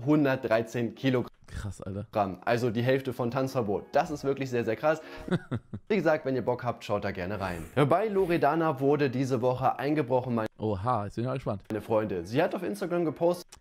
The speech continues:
Speaker 2: "Zehn Männer sind bewaffnet in unser Haus eingebrochen. Konnte es selber nicht glauben, ich war am Schlafen." What? Also ich dachte, es wäre irgend, irgend so ein Typ jetzt oder irgendjemand bei ihr eingebrochen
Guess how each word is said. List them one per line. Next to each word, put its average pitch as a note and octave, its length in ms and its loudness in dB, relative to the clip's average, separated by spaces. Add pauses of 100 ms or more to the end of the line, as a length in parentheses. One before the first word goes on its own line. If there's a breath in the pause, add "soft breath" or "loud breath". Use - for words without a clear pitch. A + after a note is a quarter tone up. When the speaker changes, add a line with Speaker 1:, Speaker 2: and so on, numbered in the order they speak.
(140)
Speaker 2:
"Zehn G#3+ 520 2
Männer G3+ 280 2
sind E3+ 160 0
bewaffnet D3 480 0
in C#3+ 120 -6
unser C3 300 0
Haus D#3+ 260 2
eingebrochen. G#2 800 -4 (220)
Konnte F3+ 280 0
es A#2+ 60 -2
selber E3+ 200 2
nicht C3+ 140 -4
glauben, C3 340 2
ich - 100 -6
war B2+ 100 2
am B2 60 0
Schlafen." A2+ 460 -2 (760 soft breath)
What? B2+ 540 4 (1080)
Also C3 220 2
ich - 100 -6
dachte, F3+ 280 2
es - 100 0
wäre D3+ 140 0
irgend, F#3 480 4
irgend F#3 260 4
so D3+ 100 -2
ein C#3+ 100 -2
Typ G3+ 300 0
jetzt C#3 260 0
oder B2+ 200 4
irgendjemand D#3+ 540 0
bei B2 120 4
ihr B2 140 4
eingebrochen C#3 600 0